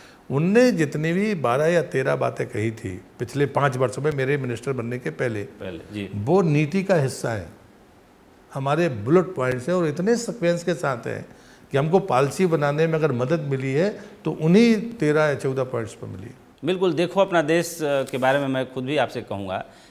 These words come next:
Speaker 2: आप भारत सरकार में पर्यटन विकास मंत्री भी हैं, कल्चर मंत्री भी हैं, कि मैं खुद ही उत्तरी पूर्वी राज्यों की यात्रा कभी नहीं किया हूँ। मैं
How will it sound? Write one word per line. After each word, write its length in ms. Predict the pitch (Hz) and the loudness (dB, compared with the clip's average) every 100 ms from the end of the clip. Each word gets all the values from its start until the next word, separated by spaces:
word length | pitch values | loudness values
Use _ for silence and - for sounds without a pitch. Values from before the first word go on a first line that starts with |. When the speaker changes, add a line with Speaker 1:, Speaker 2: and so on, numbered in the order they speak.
| _ | _
Speaker 2:
आप 260 | - 98 - | -4 -4 -6
भारत 320 | 101 92 101 110 | -10 -4 -2 -2
सरकार 340 | 110 101 104 | -4 -4 -4
में 200 | 104 104 | -4 -6
पर्यटन 420 | 98 95 107 104 - | -6 -6 -6 -10 -10
विकास 340 | 101 95 95 - | -12 -6 -8 -8
मंत्री 300 | 98 95 110 | -12 -8 -8
भी 120 | 104 | -8
हैं, 160 | 107 104 | -8 -8
कल्चर 340 | 92 85 101 | -10 -8 -8
मंत्री 240 | 95 87 95 | -8 -12 -10
भी 80 | |
हैं, 140 | 107 131 - - - | -10 -12 -20 -20 -10
कि 60 | 131 | -2
मैं 420 | 135 156 165 - | 2 2 0 -4
खुद 220 | - 135 139 | -8 -6 -4
ही 320 | 123 185 - | -2 -2 -2
उत्तरी 380 | 143 - 156 175 | -8 0 0 0
पूर्वी 400 | 180 139 139 151 | -2 -6 -2 0
राज्यों 340 | 135 123 143 | 2 0 -2
की 380 | 139 143 143 - - _ - | -6 -6 -8 -8 -20 _ -4
यात्रा 320 | 127 127 143 | -2 0 -2
कभी 280 | 127 117 120 | -2 -2 -2
नहीं 180 | 104 92 | -4 -6
किया 180 | 87 85 | -8 -8
हूँ। 100 | 107 | -6
मैं 220 | 123 | -6